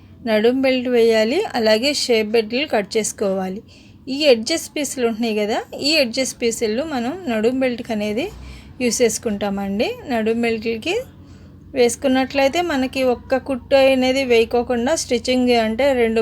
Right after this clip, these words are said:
పీసులు ఉంటాయి కదా, వాటిని జాయింట్ చేసుకుని నడుం బెల్ట్ అయితే వేసేయచ్చు. ఆ తర్వాత మిగిలింది షేప్ బెల్ట్లకి వేయాలన్నమాట. షేప్ బెల్ట్లు అనేది ఇక్కడ మనకి నాలుగు షేప్ బెల్ట్లు వస్తాయి, కానీ కరెక్ట్గా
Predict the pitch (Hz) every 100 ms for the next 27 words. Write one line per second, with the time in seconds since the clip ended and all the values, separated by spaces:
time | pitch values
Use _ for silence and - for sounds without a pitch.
0 | 220 240 240 262 247 240 233 254 320 240
1 | 220 233 208 220 214 226 220 233 220 214
2 | 233 233 440 - - - - - - -
3 | - - 233 220 233 240 233 220 214 -
4 | 285 226 - 214 202 196 294 392 - -
5 | - - - - - - 285 302 294 285
6 | 285 294 320 285 254 254 262 254 311 508
7 | 554 - - - - - - - - -
8 | - - - 269 240 220 214 208 220 233
9 | 311 302 233 208 196 190 190 92 233 -
10 | - 247 240 233 247 254 233 226 233 277
11 | 359 262 - 233 226 220 220 220 330 240
12 | 214 220 220 220 - 220 220 247 240 269
13 | 220 - 220 220 349 381 240 214 269 254
14 | 220 214 247